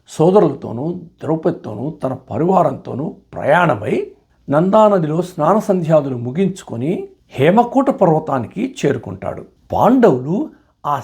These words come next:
శిఖరం ఎక్కగానే వారికి అత్యద్భుత సంఘటనలు గోచరిస్తాయి. వారు నోరు విప్పి మాట్లాడగానే కారు మబ్బులు అలుముకొని మెరుపులతో ఉరుములతో కుంభవృష్టి కురుస్తుంది.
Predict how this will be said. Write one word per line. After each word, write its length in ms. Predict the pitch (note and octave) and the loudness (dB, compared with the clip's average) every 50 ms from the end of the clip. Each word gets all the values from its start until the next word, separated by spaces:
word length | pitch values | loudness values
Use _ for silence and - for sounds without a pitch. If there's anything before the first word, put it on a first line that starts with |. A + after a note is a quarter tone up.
| - - - | -10 -10 -8
శిఖరం 340 | G3+ G3 F#3+ C#4+ C#4+ C#4 A#3 | -8 -2 2 4 6 6 6
ఎక్కగానే 840 | F3+ D#3 E3+ F3 F3 - A3+ E3+ D#3+ C#3 A#2 G#2 G#2+ B2+ D3+ G3 B3+ | 6 6 4 2 2 2 0 2 2 0 0 -2 -4 -4 -2 -2 0
వారికి 760 | G#3+ D#3 A#2+ A2+ B2+ D#3 E3+ - - D#3+ F#3 G#3 - - - G3+ | -2 -2 0 2 2 2 2 0 -2 -6 -6 -6 -6 -4 -4 -4
అత్యద్భుత 760 | G#3+ - - _ - - - C#4 B3 G3 E3 E3 D#3+ - F3 | -4 -6 -10 _ -10 0 2 2 2 2 0 -2 -2 -2 -2
సంఘటనలు 720 | E3 - F3 F#3 F3+ F3 F3+ - - C#3+ C#3 D3 E3 A3 | -4 -2 -2 0 0 0 0 0 -2 -4 -4 -2 -2 -2
గోచరిస్తాయి. 800 | G3+ D#3 C#3+ D#3 D#3 - D#3 C3 A#2+ - - - C3 G#2 - - - _ _ _ _ _ - | -2 0 0 0 0 0 -2 -2 -4 -6 -4 0 0 0 0 -4 -12 _ _ _ _ _ -4
వారు 280 | - A#2+ A#2+ D3 F3 G#3 | 0 2 4 4 4 4
నోరు 440 | G#3+ F3 C#3 C3 D3 F3+ A3+ C4+ C4+ | 2 0 0 0 2 2 4 4 4
విప్పి 300 | A3+ C4 - - C4 G#3 | 4 2 0 0 0 0
మాట్లాడగానే 920 | D#3+ C3+ C#3+ E3 F#3+ - G#3+ G3+ F#3 E3+ C#3 C3+ B2+ C3+ D#3+ G3 A#3 A#3+ - - _ _ _ - | 0 2 2 2 2 4 4 4 4 4 0 -2 -4 -4 -4 -4 -4 -4 -8 -16 _ _ _ -8
కారు 300 | - C3 E3+ A#3 C4 B3 | -2 2 4 6 6 6
మబ్బులు 540 | G3+ F3 F3 F#3+ G3+ F#3+ B3+ A3 G#3 F3+ E3+ | 6 6 4 2 2 4 4 6 6 6 6
అలుముకొని 680 | E3 F3+ F#3+ F#3 E3+ E3 C3+ B2 B2+ D#3+ G#3+ G4+ A#4 A#4 - _ _ A#2 | 4 2 2 0 0 -2 -4 -4 -4 -6 -6 -6 -8 -12 -16 _ _ -6
మెరుపులతో 840 | A#2+ B2 C3 D#3 E3+ A3+ B3 B3+ D4 A#3+ A3 - - F#3+ F#3 F#3+ F#3 | -4 0 2 4 6 4 4 4 4 4 4 4 4 4 6 6 6
ఉరుములతో 920 | E3+ C#3+ C3 B2+ - G3 A3+ A3+ G3+ E3 C3+ - - E3+ G3+ B3+ - - _ _ - | 4 2 0 0 0 2 2 2 2 2 0 -2 -2 -2 -2 -2 -2 -8 _ _ -10
కుంభవృష్టి 640 | - F3 G#3 A#3 B3 G#3+ F#3+ E3+ - - - E3+ | -4 -2 0 4 4 4 4 2 0 -4 -8 -14
కురుస్తుంది. 600 | - - B2 A2+ - - - G#2 F#2 F2 - - | -12 -12 -12 -12 -14 -14 -12 -12 -10 -10 -12 -16